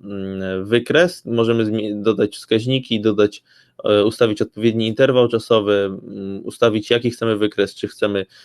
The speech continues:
słupkowy, liniowy, świecowy. E, i teraz państwu tego nie pokażę, ale jeśli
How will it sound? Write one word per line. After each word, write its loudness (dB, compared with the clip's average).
słupkowy, 2
liniowy, 2
świecowy. 2
E, 4
i -4
teraz 2
państwu -2
tego 0
nie 0
pokażę, 4
ale 4
jeśli 0